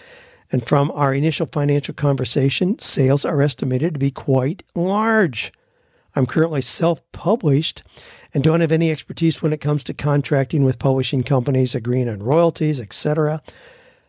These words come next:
I know I'd have to involve my lawyer before signing any type of agreement, but is there anything else you recommend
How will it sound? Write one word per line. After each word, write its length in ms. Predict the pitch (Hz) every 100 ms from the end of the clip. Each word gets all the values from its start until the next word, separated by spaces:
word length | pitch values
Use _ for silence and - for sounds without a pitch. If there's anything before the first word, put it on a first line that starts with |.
| _ _
I 100 | 135
know 140 | 127 139
I'd 120 | 131
have 200 | 143 -
to 100 | 135
involve 340 | 127 131 127
my 160 | 123 117
lawyer 420 | 123 156 185 185
before 360 | 170 123 143 131
signing 400 | - 139 139 131
any 180 | 131 123
type 280 | 147 127
of 100 | 135
agreement, 500 | 120 120 156 175 185
but 120 | - 123
is 240 | 127 123
there 120 | 127
anything 400 | 135 139 123 131
else 240 | 135 131 143
you 100 | 131
recommend 640 | 120 135 123 165 185